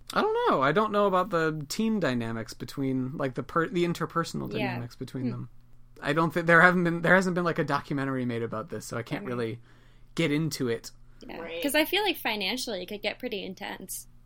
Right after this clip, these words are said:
Speaker 2: Like,
Speaker 1: Yeah,
Speaker 2: did they have to
Speaker 1: and
Speaker 2: draw up contact, contracts about how the money would be split?
Speaker 1: I assume so. What's really weird, though, is that Netflix didn't end up using the winning algorithm.
Speaker 3: What?
Speaker 2: Why not? It was a
Speaker 1: Yeah.
Speaker 2: scam the entire time?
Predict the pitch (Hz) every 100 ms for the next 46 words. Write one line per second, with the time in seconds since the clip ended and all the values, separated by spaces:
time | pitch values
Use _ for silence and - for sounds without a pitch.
0 | - - - 226 170 156 160 170 175 226
1 | 233 214 - 190 208 269 262 - - -
2 | 208 220 285 302 202 190 202 196 185 185
3 | 220 226 269 - 320 339 - - - 151
4 | 160 156 135 117 - 117 117 113 117 110
5 | 113 - - - 196 202 196 190 262 311
6 | 294 302 320 302 302 392 311 - - -
7 | - - - - - - - 185 175 196
8 | 180 208 269 226 160 185 233 156 185 196
9 | 185 139 170 180 170 147 147 156 147 123
10 | 156 120 110 98 104 - - - 160 208
11 | 339 480 539 349 269 269 262 240 - -
12 | - - 247 277 294 330 285 254 311 285
13 | 262 262 254 254 247 285